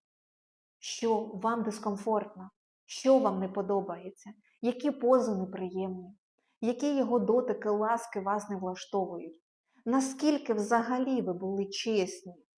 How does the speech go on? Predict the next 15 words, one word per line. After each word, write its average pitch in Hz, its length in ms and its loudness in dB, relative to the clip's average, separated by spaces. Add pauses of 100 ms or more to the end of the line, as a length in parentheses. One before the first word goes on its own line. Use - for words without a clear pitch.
(200)
самі 196 460 -4
з - 60 -12
собою 214 720 -4 (300)
і 262 80 -2
перед 247 280 0
своїм 220 440 -2
партнером, 196 720 -4 (320)
коли 240 300 6
ви - 120 0
вступали 185 800 -4
з - 100 -20
ним 196 280 -6 (120)
у 185 80 -6
сексуальний 185 720 -6
зв'язок. 175 400 -8